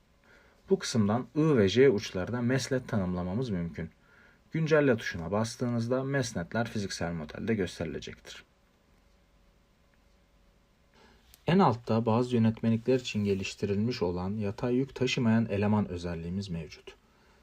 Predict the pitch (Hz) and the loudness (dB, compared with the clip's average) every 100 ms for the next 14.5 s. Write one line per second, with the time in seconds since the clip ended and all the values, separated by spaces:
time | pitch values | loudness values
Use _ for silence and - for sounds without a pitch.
0 | _ _ _ _ _ _ 127 139 202 190 | _ _ _ _ _ _ 0 2 4 4
1 | 165 139 135 170 151 107 110 127 104 92 | 4 0 0 0 2 2 2 2 0 0
2 | 92 101 113 98 - 90 82 82 78 90 | -2 -2 -2 -4 -4 -8 -6 -8 -8 -10
3 | 92 101 101 101 113 117 135 139 113 98 | -6 -2 0 0 0 -2 -2 -2 -2 -4
4 | 98 - 110 - 113 104 85 - 90 104 | -4 -4 -4 -2 -4 -4 -6 -6 -6 -6
5 | 90 - 85 82 76 69 - - 76 78 | -6 -6 -6 -6 -10 -10 -10 -8 -10 -8
6 | 110 147 _ _ _ - 139 143 117 98 | -8 -10 _ _ _ 0 0 2 2 0
7 | - 87 95 110 - 90 85 87 117 87 | -4 -8 -2 -2 0 -6 -6 -4 -4 -4
8 | 85 113 78 69 - - - - _ _ | -4 -4 -4 -8 -14 -14 -16 -18 _ _
9 | _ _ _ _ _ - _ _ _ _ | _ _ _ _ _ -20 _ _ _ _
10 | _ _ 127 202 214 120 113 135 110 - | _ _ 4 6 6 6 4 4 0 2
11 | 131 135 - 120 - 143 120 92 95 98 | 2 2 -2 -2 -2 -2 -2 -2 -2 -2
12 | 104 123 - 95 92 90 90 90 85 87 | -2 -4 -6 -8 -8 -6 -6 -6 -6 -8
13 | - 90 - 110 127 101 90 85 82 - | -8 -8 -6 -6 -4 -4 -4 -6 -8 -12
14 | 82 80 78 87 113 | -12 -12 -10 -8 -8